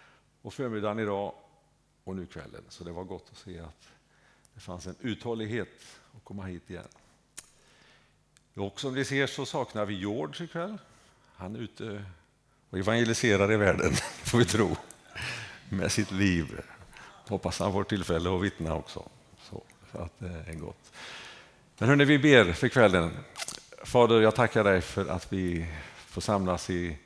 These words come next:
Jesu namn och vi får titta på vad det står i ditt ord, Herre. Tackar dig för att du vill öppna våra andliga ögon och öron, Herre, och göra klart för oss, Herre, vad du vill, vad du menar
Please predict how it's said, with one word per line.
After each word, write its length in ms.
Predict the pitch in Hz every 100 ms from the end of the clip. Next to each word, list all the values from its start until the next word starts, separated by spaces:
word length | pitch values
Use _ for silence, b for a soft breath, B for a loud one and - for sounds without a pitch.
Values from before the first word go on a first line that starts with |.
| _
Jesu 320 | 101 101 -
namn 440 | 117 113 127 131 95
och 120 | 85
vi 40 |
får 340 | 85 98 90 85
titta 360 | - 101 85
på 200 | 87 101
vad 180 | 87 85
det 100 | 87
står 340 | - 95 87
i 20 | 87
ditt 300 | 85 78 -
ord, 280 | 73 76
Herre. 240 | 76 - - - - B B B B B -
Tackar 260 | 101 107
dig 100 | 101
för 120 | 95
att 120 | 104 -
du 80 |
vill 160 | 104 104
öppna 320 | 107 - 98
våra 520 | 92 95 92 90 87
andliga 600 | 85 - 98 87 92 95 92
ögon 480 | 113 95 82 92
och 140 | 95 107
öron, 360 | 95 76 80
Herre, 320 | 80 78 58 80
och 340 | 73 82 - B B B B B -
göra 240 | 113 127
klart 360 | - 151 143 -
för 220 | 120 104
oss, 160 | 95
Herre, 200 | 104 90
vad 220 | 85 87 82
du 160 | 90
vill, 480 | 85 92 90 85 76 67 -
vad 140 | 90 85
du 140 | 85
menar 580 | 85 87 78 78 69 78